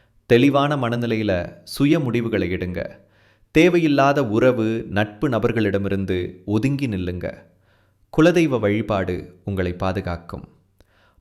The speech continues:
மகர ராசிக்காரர்கள் நல்லவர்களாக இருப்பதால்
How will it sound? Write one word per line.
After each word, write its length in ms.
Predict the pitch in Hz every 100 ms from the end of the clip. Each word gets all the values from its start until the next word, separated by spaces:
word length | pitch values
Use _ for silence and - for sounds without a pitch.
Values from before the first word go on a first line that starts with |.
| 117
மகர 260 | 156 214 202
ராசிக்காரர்கள் 960 | 165 - 131 123 117 110 117 135 - -
நல்லவர்களாக 760 | 104 131 160 156 143 139 143
இருப்பதால் 720 | 143 113 - 110 101 85 -